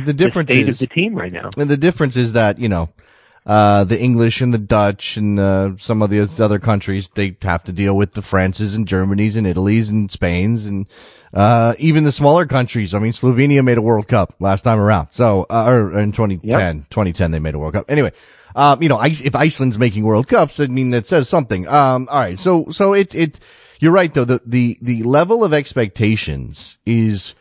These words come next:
Speaker 1: so low right now um, that it, I, I don't know. Like, it's, it's, it, has it sucked all the fun out of it for you? I mean, I don't know how excited, I mean, look,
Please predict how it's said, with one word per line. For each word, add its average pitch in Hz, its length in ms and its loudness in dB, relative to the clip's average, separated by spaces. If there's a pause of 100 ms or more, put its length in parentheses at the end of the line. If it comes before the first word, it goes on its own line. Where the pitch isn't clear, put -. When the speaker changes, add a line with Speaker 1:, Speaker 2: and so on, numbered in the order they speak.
(280)
Speaker 1:
so 147 400 0
low 165 440 2
right 98 300 -2
now 78 500 -8 (640)
um, 110 600 2
that 147 160 0
it, 170 200 -2
I, 131 260 0
I 151 80 0
don't 160 160 2
know. 185 160 2
Like, 110 220 2
it's, 110 360 -2
it's, - 300 -6
it, 127 240 -10
has 143 260 0
it 127 140 -8
sucked - 320 -2
all 226 80 4
the 143 100 2
fun 151 260 -2
out 220 140 0
of 233 80 0
it 226 100 -8
for 240 220 2
you? 254 260 -4
I 151 80 -2
mean, 170 120 0
I 180 120 0
don't 233 120 2
know 226 80 4
how 196 160 2
excited, 190 380 0
I - 60 -2
mean, 139 220 0
look, 131 280 -2